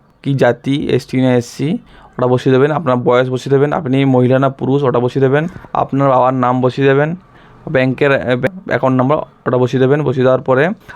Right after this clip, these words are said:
আপনি জেলা, ম-, মৌজা বা মহকুমা সব কিছু আপনি ডিটেলস ভরে নিতে হবে। ভরার পরে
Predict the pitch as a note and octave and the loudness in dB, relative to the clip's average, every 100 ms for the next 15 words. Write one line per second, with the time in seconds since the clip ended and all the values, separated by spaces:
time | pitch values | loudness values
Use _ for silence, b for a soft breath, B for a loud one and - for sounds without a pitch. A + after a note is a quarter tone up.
0 | B B2+ C#3 C3+ C3 B2 C3 C#3 B2+ B2+ | B -2 0 2 2 2 2 0 -2 0
1 | B2 B2 B2 B2+ B2+ B2 C#3+ D3 E3+ - | 0 2 2 2 2 2 2 2 -2 -12
2 | _ B2+ B2+ B2+ B2 C3 C#3 F#3 - _ | _ -2 0 0 0 0 0 0 -6 _
3 | - B2+ C#3+ C3+ C#3+ C#3 E3 G3 B2+ B2 | -4 -4 -2 0 0 0 -4 -4 -8 -4
4 | C#3+ B2+ B2+ B2+ B2+ C3 C#3+ A#3+ - - | -2 2 2 2 2 2 0 -4 -10 -6
5 | C3 C3 C3+ C3+ B2+ | 0 0 0 0 2